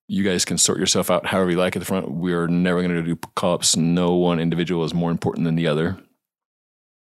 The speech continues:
So, you know, if, uh, you could line up as early as you wanted,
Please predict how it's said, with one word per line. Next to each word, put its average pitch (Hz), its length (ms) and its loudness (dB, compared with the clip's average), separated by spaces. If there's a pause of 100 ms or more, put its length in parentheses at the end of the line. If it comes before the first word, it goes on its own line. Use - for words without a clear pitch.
(200)
So, 80 560 0 (180)
you 104 80 2
know, 80 100 0
if, - 260 -6 (520)
uh, - 280 -8 (680)
you 92 140 -2
could 82 160 -4
line 80 240 0
up 82 220 -2
as - 180 -4
early 95 240 0
as 85 80 0
you 80 80 -2
wanted, 101 380 0